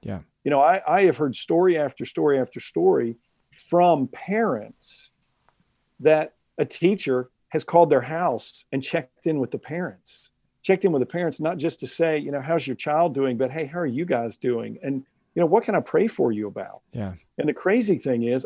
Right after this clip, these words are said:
Speaker 2: I've also heard from teachers that have done that, how the families have turned that back around on them and said, "How are you all doing?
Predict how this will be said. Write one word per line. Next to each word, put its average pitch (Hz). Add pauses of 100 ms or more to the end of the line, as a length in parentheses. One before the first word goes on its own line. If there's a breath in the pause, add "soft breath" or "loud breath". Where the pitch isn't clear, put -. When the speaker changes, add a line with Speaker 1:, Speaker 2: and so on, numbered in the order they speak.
Speaker 2:
I've 147
also 156
heard 147
from 131
teachers 120 (380)
that 147
have 113
done 165
that, 131 (260)
how 175
the 139
families 156
have 135
turned 160
that 151
back 135
around 135
on 123
them 143
and 120
said, 131
"How 147
are 127
you 135
all 107
doing? 110